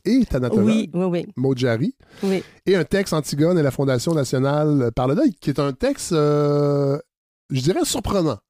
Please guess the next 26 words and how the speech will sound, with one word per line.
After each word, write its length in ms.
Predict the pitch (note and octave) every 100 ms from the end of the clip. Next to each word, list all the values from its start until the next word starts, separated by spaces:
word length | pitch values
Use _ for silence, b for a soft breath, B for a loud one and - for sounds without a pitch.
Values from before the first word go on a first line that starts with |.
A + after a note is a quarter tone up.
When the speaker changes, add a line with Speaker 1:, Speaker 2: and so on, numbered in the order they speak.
| -
Speaker 2:
Ouais, 340 | G3 F3+ E3
surprenant. 680 | D#3+ - E3+ - E3 D#3 D#3 - F#4+ E4 G3+
Oui, 260 | A3 C4+ C#4+
mais 160 | G#3 A3
Speaker 1:
Dans, 80 |
Speaker 2:
c'est, 60 | E3+
Speaker 1:
dans 100 | F#3
le 60 | -
bon 100 | A3+
Speaker 2:
euh, 40 |
Speaker 1:
sens. 520 | G#3+ G#3+ C#3+ - - -
Speaker 2:
ou-, 200 | G#3 A#3 -
absolument, 600 | A3 G#3+ - G#3+ G3+ A3
je 20 | E3
suis, 200 | - F#3
je 60 | E3
suis 160 | -
vraiment 260 | E3+ F3 F3
d'accord. 400 | E3 E3+ E3+ D#3+ B B B -
Surprenant 600 | D4+ C#4 C4 A#3+ C#4 F4+
parce 240 | A#3 F#3+ -
que, 160 | C#4
dans 140 | B3+ F#3+
le 80 |
fond, 400 | F3+ B3+ C#4 D4
euh, 80 | G3+